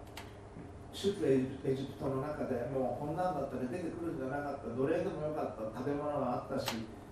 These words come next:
もう我々は奴隷のままでいいんだということを文句を言うようになるんです。神に対して、モーセに対して、困難な荒野での四十年の中で。もうエジプトは出てるのに、メンタリティは奴隷のまま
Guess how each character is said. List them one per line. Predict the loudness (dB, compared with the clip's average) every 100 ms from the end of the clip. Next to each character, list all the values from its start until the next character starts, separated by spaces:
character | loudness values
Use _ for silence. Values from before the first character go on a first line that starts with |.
| -14 -6 2
も | 4
う | 8
我 | 10
々 | 10
は | 10 8
奴 | 6 4
隷 | 2
の | 0
ま | 0 0
ま |
で | 0
い |
い | -2 0
ん |
だ | 0
と | 0 0
い | 2
う |
こ | 2
と | 2
を | 4 4 4 -2 -12 -14 -14 -14 -14 -4 4
文 | 4 6
句 | 6
を |
言 | 8
う |
よ | 6
う | 6
に |
な | 0 -4
る |
ん | -6
で |
す。 | -10
神 | -6 -4 -2
に | 0
対 | 2 2
し | 2
て、 |
モ | 0 2 0
ー |
セ | -4
に | -6 -6
対 | -8 -8
し | -8 -8
て、 | -8
困 | -2 2 2 2
難 | 0
な | 0 0 2
荒 | 4
野 | 4 6
で | 4
の | 4 2 2
四 | 2 2
十 | 4 4
年 | 4 0
の | -2 -4
中 | -6
で。 | -10 -10 -12 -14 -14 -14 -14 -12 -12 -12 -12 -14 -14 -12 -8 2
も | 6 6 6
う |
エ | 4
ジ | 2
プ | -2
ト | 2
は | 2 6
出 | 6
て | 8
る | 6
の | 4 -2
に、 | 0
メ | 2 2
ン | 2
タ | 2
リ | 2 4
テ | 2
ィ |
は | 4
奴 | 4
隷 | 6 6
の | 4
ま | 0 0
ま | 0 0